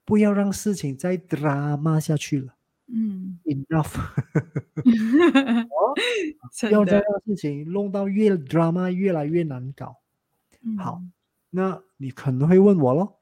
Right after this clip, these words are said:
Speaker 1: 那福星老师，那我要怎么做？OK 啊，好，我这里现在给你一些我的一些看法。好，我是这样子想的。第一，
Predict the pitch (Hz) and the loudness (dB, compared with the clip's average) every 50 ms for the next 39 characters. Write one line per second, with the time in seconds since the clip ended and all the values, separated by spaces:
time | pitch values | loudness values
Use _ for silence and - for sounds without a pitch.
0 | _ _ _ _ _ _ - 185 180 - 156 147 - - 151 135 123 120 - - | _ _ _ _ _ _ -6 -6 -4 -4 -4 -6 -4 -6 -8 -8 -10 -10 -10 -10
1 | 143 139 131 - _ _ _ _ _ _ 175 180 170 139 127 131 147 - - 131 | -10 -10 -12 -14 _ _ _ _ _ _ -8 -6 -6 -6 -6 -8 -8 -8 -10 -10
2 | 120 120 117 - - 143 143 - _ _ _ _ _ _ _ _ _ _ _ _ | -8 -10 -10 -8 -8 -8 -8 -8 _ _ _ _ _ _ _ _ _ _ _ _
3 | _ _ _ _ _ _ - 131 127 - 139 131 127 143 156 151 135 - _ _ | _ _ _ _ _ _ -12 -8 -4 -2 -2 -2 -2 -2 -2 -4 -6 -10 _ _
4 | _ _ _ - 117 117 131 135 135 - - 233 233 220 165 160 185 190 190 185 | _ _ _ -20 -20 -20 -20 -20 -20 -12 -8 -6 -4 -4 -4 -4 -6 -6 -6 -6
5 | 175 147 139 135 151 170 165 165 156 147 147 135 123 123 120 120 135 143 156 165 | -8 -8 -8 -8 -8 -8 -6 -4 -4 -4 -4 -6 -8 -12 -14 -14 -12 -10 -10 -10
6 | 156 - 139 139 139 - - - 165 143 135 - - - 147 - _ _ _ _ | -8 -10 -12 -14 -14 -10 -8 -6 -6 -6 -6 -10 -12 -16 -16 -16 _ _ _ _
7 | _ _ _ _ _ _ _ _ - 123 117 127 131 131 - 208 190 226 233 220 | _ _ _ _ _ _ _ _ -20 -18 -14 -14 -12 -8 -6 -4 0 0 2 2
8 | 180 147 143 139 - - 175 120 117 120 123 123 _ _ _ _ _ _ _ _ | 0 -2 -4 -6 -6 -8 -8 -8 -10 -14 -18 -20 _ _ _ _ _ _ _ _
9 | _ _ _ - 190 190 190 190 185 - - | _ _ _ -6 -4 -2 0 0 -2 -4 -8